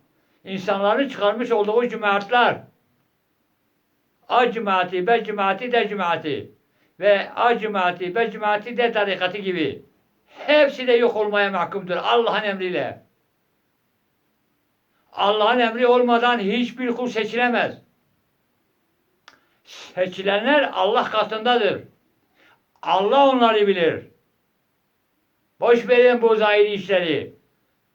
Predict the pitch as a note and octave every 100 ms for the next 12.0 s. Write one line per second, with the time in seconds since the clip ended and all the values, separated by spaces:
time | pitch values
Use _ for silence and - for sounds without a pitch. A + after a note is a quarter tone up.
0 | _ _ - G3 G3+ D4+ D#4+ C#4 C#4+ C4
1 | A#3+ A3 A3 G3 - F#3+ C#3 - - _
2 | _ _ _ _ _ _ _ _ _ _
3 | _ _ D#3 D#3 _ _ D3+ _ _ _
4 | _ _ _ _ _ _ _ _ _ _
5 | _ - E3+ F#3+ G3 G3+ B3+ B3+ G#3 -
6 | _ _ _ _ _ _ _ _ _ _
7 | _ D3 E3 A#3 G3+ D#3 A#3+ B3+ A3+ G#3
8 | G3 F#3+ F3 F3 A#3+ A3+ G3 G3+ B3 B3
9 | A#3 G#3 G3+ F#3 G3 A3+ G3+ G3+ G3 C4
10 | C4+ A3 - _ _ _ _ _ B2+ B2
11 | D#3+ E3+ F#3+ G3 G3 F#3 A#3 G#3 B2 -